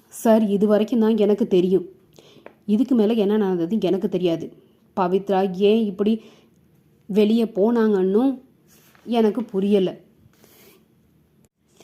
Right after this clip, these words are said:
இது எல்லாத்தையும் விட அவங்க கர்ப்பமா இருக்கிறது எனக்கு இன்னைக்கு தான் தெரியும்.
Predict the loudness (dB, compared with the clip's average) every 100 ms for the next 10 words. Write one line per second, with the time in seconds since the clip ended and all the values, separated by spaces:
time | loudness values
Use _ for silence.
0 | _ -2 2 2 0 -2 0 -2 -2 -4
1 | -2 -2 -2 -2 -2 -2 -2 -2 -4 -4
2 | -2 0 0 0 -2 -2 -2 -2 -2 -2
3 | -2 -2 -4 -4 -2 -2 -2 -4 -4 -2
4 | -2 -2 -4